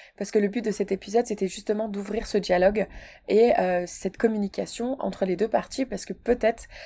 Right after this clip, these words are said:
que tout le monde ne, ne voit pas les choses de la même façon. Je pense aussi du coup à mon échange avec Valérie et Monique, qui sont des mamans qui ont vu leur fille partir loin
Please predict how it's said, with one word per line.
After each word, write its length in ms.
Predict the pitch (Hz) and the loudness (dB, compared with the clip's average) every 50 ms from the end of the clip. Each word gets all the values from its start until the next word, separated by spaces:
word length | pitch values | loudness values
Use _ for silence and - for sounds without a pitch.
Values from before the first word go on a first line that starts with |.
| - - | -20 -8
que 80 | - - | -6 -6
tout 160 | 202 - - | -4 -4 -4
le 60 | 220 | -2
monde 180 | 240 262 269 - - - | 0 0 0 0 0 -2
ne, 320 | 196 190 190 190 185 185 | -2 -2 -2 -2 -4 -4
ne 140 | 185 185 185 | -4 -4 4
voit 160 | 180 190 185 | 6 6 6
pas 100 | - 233 | 6 4
les 80 | 233 208 | 4 2
choses 200 | - 233 226 208 | -2 -4 -2 0
de 40 | |
la 80 | 196 190 | 0 0
même 160 | 202 226 233 | 0 -2 -2
façon. 300 | 214 196 - - 190 - - _ _ _ _ _ _ _ _ | -4 -4 -4 -6 -10 -12 -12 _ _ _ _ _ _ _ _
Je 140 | - - | 0 0
pense 240 | 226 - 214 220 233 | 4 4 4 2 2
aussi 260 | 247 240 - - 277 | -2 -4 0 -2 -2
du 100 | 226 226 | -2 -2
coup 140 | 220 - 269 | -6 4 4
à 80 | 254 220 | 4 4
mon 220 | 190 175 175 190 | 4 2 0 0
échange 360 | 208 226 - - 262 262 254 | 0 0 0 -2 -2 -2 0
avec 280 | 233 190 175 180 175 180 | 0 0 0 -2 -4 -4
Valérie 500 | 170 170 196 202 208 214 208 214 240 240 | 2 4 4 4 4 2 0 0 -2 -2
et 40 | 208 | -2
Monique, 340 | 185 190 202 226 269 262 - | 0 0 0 -2 -2 -4 -4
qui 100 | - 190 | -10 -10
sont 160 | - 185 180 | -10 -10 -6
des 160 | 180 180 185 | -4 -4 -2
mamans 440 | 185 185 202 220 220 220 220 233 233 _ | 0 0 0 0 0 0 -4 -6 -6 _
qui 160 | - - - | -8 -6 -4
ont 120 | 180 180 | -4 -4
vu 140 | 175 185 196 | -4 -4 -2
leur 200 | 190 175 170 - | -2 -2 -4 -8
fille 180 | - - 254 240 | -12 -12 -8 -6
partir 480 | - 196 - - - - 208 190 185 | -6 -6 -6 -8 -8 -8 -6 -4 -4
loin 340 | 180 175 180 180 190 226 | -6 -4 -4 -4 -6 -6